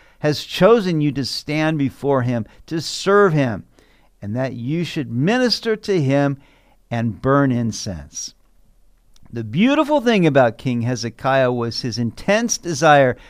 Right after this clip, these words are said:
to lead the people back into the covenant with the Lord.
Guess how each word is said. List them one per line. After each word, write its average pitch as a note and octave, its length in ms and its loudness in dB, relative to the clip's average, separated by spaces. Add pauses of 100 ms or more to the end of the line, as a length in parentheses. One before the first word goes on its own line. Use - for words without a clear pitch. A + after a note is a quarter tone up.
(100)
to B2+ 120 -2
lead E3 340 -2
the F3+ 80 -4
people D3+ 440 -4
back D3+ 520 4 (420)
into F#3+ 560 2 (300)
the B2+ 100 -2
covenant C3 720 2 (100)
with C3 320 -2
the C#3+ 120 2
Lord. C#3+ 580 2